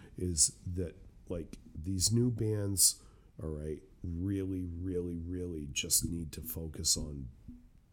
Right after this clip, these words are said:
getting, defining their song, their, their songs,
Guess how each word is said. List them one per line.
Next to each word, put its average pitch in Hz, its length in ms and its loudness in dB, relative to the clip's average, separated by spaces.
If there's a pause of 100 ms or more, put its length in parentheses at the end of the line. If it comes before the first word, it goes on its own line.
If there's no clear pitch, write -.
(840)
getting, 95 640 0
defining 78 1000 -6
their 73 160 -6
song, 78 520 4
their, 78 220 -4 (180)
their 71 160 -6
songs, 95 760 2